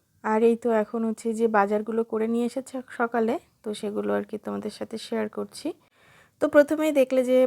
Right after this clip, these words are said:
উম, বোম্বাই মরিচ এনেছে, আর বোম্বাই মরিচ খেতে personally আমি অনেক পছন্দ করি।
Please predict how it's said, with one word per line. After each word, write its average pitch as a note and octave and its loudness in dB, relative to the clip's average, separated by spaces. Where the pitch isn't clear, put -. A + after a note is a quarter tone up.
উম, G#3+ -2
বোম্বাই A#3 2
মরিচ A#3+ 0
এনেছে, G#3 -4
আর G3+ 0
বোম্বাই A3+ 0
মরিচ B3+ 0
খেতে B3+ -4
personally G#3+ -2
আমি G#3 0
অনেক G#3 -2
পছন্দ G#3+ -4
করি। G#3+ -4